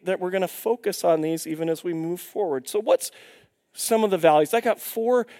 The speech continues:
things today I wanna talk about. Four values that we have. Now, some things I'm gonna mention, you're gonna be like, "Yes." Other things you're gonna be like,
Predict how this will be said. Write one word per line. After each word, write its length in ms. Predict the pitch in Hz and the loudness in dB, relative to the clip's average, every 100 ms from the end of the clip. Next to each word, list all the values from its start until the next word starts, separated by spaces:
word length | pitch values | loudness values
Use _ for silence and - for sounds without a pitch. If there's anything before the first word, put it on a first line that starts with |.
| - | -14
things 420 | - 190 180 - | 2 4 4 -2
today 300 | - 151 147 | -2 2 2
I 60 | 135 | 2
wanna 260 | 131 120 | -4 -8
talk 320 | - 113 - | -10 -12 -12
about. 240 | 107 95 - _ _ _ _ _ _ | -20 -20 -20 _ _ _ _ _ _
Four 360 | - 220 233 208 | -6 2 4 4
values 840 | 175 156 156 160 143 139 127 - - _ _ | 2 2 2 0 -2 -4 -6 -10 -16 _ _
that 160 | - 147 | -6 -4
we 160 | 143 139 | -4 -2
have. 340 | 135 120 113 | -2 -2 -4
Now, 220 | 135 156 | 0 2
some 300 | 165 - 226 | 2 0 0
things 240 | - 226 214 | 2 0 2
I'm 100 | 208 | 4
gonna 140 | 202 | 4
mention, 340 | 208 220 - | 4 2 -2
you're 80 | 202 | 0
gonna 140 | 196 185 | 0 0
be 100 | 185 | 2
like, 200 | 170 - | 0 0
"Yes." 520 | - 127 151 151 - | -10 2 4 4 4
Other 160 | 226 226 | 0 0
things 240 | 226 208 | -2 -4
you're 80 | 190 | -4
gonna 100 | 180 | -2
be 80 | 175 | 2
like, 160 | 156 | 2